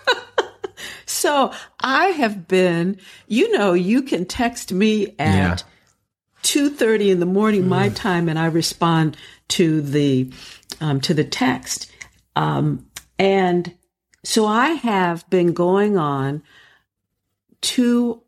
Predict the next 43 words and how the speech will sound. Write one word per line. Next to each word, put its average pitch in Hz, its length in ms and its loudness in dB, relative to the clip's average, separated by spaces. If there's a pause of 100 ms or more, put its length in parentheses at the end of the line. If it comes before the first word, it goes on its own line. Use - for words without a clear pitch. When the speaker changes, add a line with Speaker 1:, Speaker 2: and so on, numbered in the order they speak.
Speaker 1:
uh, 170 100 0
not 165 320 0
two, - 180 0 (120)
Speaker 2:
Mm. 87 60 -8
Speaker 1:
but 143 240 -6
three 285 380 2
or 226 100 2
four 247 340 0
hours 151 460 0
of 147 100 -2
sleep - 680 -2
per 180 180 0
night 202 460 0
sometimes 131 720 -8 (300)
for 226 160 0
the 208 140 0
last, 202 500 0
how 226 160 0
long 262 220 2
have 269 120 2
we 277 120 0
known 262 280 2
each 269 200 -2
other? 285 240 -4 (220)
Four 330 360 0
Speaker 2:
Yeah. 339 220 4
Speaker 1:
years. - 460 0 (260)
Speaker 2:
But - 160 -8
I 208 160 -2
feel 220 320 2
like 147 260 2
Speaker 1:
And 190 220 2
Speaker 2:
a 156 40 2
lot 180 120 2
of 185 60 -2
stuff - 320 -2
now 139 280 2
would 110 180 2
point 113 300 0
towards, 107 760 -4 (720)
a 120 80 2
lot 131 200 4
of 139 220 2